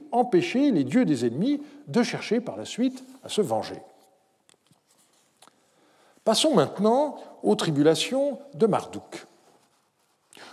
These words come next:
Nous pensons généralement à Babylone, euh, comme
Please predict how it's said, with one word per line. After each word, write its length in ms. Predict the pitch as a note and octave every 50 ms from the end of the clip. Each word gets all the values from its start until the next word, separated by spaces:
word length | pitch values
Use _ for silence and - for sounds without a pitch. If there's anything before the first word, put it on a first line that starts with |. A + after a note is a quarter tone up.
| - -
Nous 140 | C#3 E3 D#3
pensons 420 | - D#3+ C#3 B2 - A3 B3+ C#4
généralement 580 | F3+ C3+ C3+ C3 G#2+ - A2+ A#2+ C3 F3+ A3 G#3
à 80 | C3
Babylone, 760 | - A#2 G#2+ G#2 B2 A#2+ D3 F#3+ A3+ C4 C#4 C#4 C4 A#3 F3 - - - - - -
euh, 160 | D3 C#3 B2+
comme 560 | A#2+ - E3+ F3+ G3+ A3 G#3+ G#3 F3+ D3 A#2+